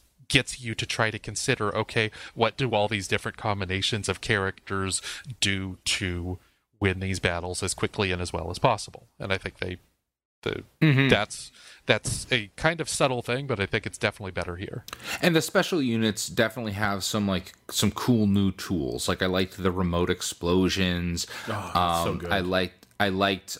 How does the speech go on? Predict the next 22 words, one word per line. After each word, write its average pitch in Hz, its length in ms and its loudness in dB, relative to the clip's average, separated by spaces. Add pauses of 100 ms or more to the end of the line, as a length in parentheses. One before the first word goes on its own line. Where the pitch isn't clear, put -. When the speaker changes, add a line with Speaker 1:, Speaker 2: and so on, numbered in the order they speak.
(120)
Speaker 2:
um, 87 440 2
like, 95 200 0 (260)
there 113 100 4
were 104 80 2
some 123 160 2
new 107 80 4
stealth 90 340 0
options, 76 460 -2
right? 85 200 2
Like, 78 200 -6
once 92 320 2
revealed, 85 540 2
you 87 100 -4
can, 78 140 -4
like, 78 320 -2
go 85 160 4
back 80 360 -2
and 78 140 -10
be 76 160 -6
concealed 78 540 0
again. 76 580 -2 (460)
Um, 78 600 -2